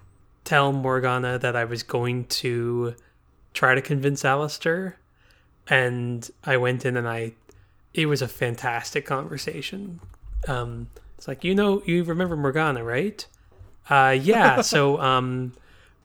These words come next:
Speaker 1: this." And he's like, "Y-, you're kidding. No, wait, you're serious." Um, and it was,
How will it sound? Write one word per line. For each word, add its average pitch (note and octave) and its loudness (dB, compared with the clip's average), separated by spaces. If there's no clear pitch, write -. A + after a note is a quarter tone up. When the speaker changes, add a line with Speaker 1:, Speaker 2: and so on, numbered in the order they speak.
Speaker 1:
this." C#3 2
And C3+ -2
he's C3 -4
like, A#2+ -4
"Y-, C#3 -8
you're C3+ -4
kidding. A#2+ -6
No, B2 0
wait, A#2 -2
you're A#2+ -8
serious." - -4
Um, C3 0
and C3 0
it B2+ 2
was, B2+ -2